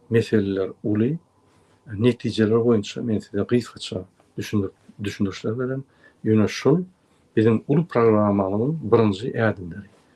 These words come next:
mundan soň. Ýerlerde mundan soň başka ýurtlarda biz dawam eder işleri. Güýsli sonuň için goşulyň bize,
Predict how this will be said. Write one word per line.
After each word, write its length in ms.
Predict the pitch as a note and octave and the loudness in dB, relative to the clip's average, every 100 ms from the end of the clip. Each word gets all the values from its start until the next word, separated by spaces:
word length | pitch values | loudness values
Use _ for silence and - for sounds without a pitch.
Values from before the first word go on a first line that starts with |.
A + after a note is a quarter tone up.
| _ | _
mundan 300 | A2+ B2 C3+ | 0 2 2
soň. 260 | - C#3 E3 _ _ - - _ | 0 -4 -4 _ _ -20 -20 _
Ýerlerde 800 | A2+ C3 A2 G#2 F#2+ A2 A2+ G#2+ | 4 4 4 2 2 2 4 2
mundan 320 | A2 A2 B2 A#2 | 0 -2 0 -2
soň 240 | A#2 A2+ G#2+ | -4 -4 -2
başka 280 | G#2+ - B2 | -4 -2 -4
ýurtlarda 640 | A#2+ G#2+ - F#2 G#2 A2 - _ _ _ | -4 -6 -8 -6 -4 -6 -8 _ _ _
biz 160 | A2+ G2 | -8 -2
dawam 300 | G#2 A2 A2+ | 0 0 0
eder 180 | G#2+ A2 - | -2 -6 -10
işleri. 460 | G#2 - G2 G#2+ - | -14 -8 -6 -4 -4
Güýsli 420 | G#2+ G2+ - B2 C#3 _ _ _ _ | -4 -6 -10 -14 -14 _ _ _ _
sonuň 240 | - B2 A#2+ | 0 2 2
için 300 | - G2+ - _ _ _ _ | 0 -4 -4 _ _ _ _
goşulyň 480 | A#2 A2+ C#3+ C3+ B2 | 4 4 2 0 -2
bize, 260 | G#2+ A2 | -2 -4